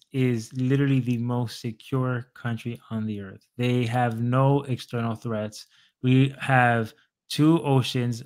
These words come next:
on our e-, on our east and our west, and, uh, Canada and Mexico are not military threats.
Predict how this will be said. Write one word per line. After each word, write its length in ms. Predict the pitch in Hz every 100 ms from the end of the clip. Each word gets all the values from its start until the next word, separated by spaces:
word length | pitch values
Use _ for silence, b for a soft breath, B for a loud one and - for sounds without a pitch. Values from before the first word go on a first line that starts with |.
| -
on 180 | 123
our 140 | 120 117 -
e-, 220 | 127 131
on 120 | 120
our 100 | 117 113
east 260 | 127 117
and 80 | 120
our 120 | 117
west, 420 | 107 104 107 - _ _ _ -
and, 460 | 123 120 120 117
uh, 160 | 127 117
Canada 380 | - 131 135 135
and 140 | 127
Mexico 640 | 120 117 120 110 107 104 107 _ _ _
are 340 | 123 117 113 113
not 640 | 113 117 117 117 117 -
military 540 | 123 113 110 - 107 101
threats. 520 | 107 101 104 -